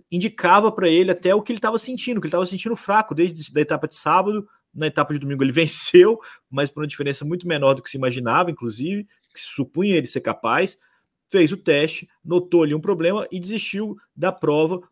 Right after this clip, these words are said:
por precaução. É, você citou o carreteiro. É,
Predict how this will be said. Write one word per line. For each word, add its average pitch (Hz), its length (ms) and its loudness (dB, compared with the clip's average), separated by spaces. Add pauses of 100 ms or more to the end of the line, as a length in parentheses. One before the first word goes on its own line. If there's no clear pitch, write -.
por 180 160 -2
precaução. 147 680 -2 (440)
É, 147 300 -2 (180)
você 151 200 -2
citou 196 320 -2
o 180 60 -2
carreteiro. 120 560 -2 (380)
É, 123 280 -4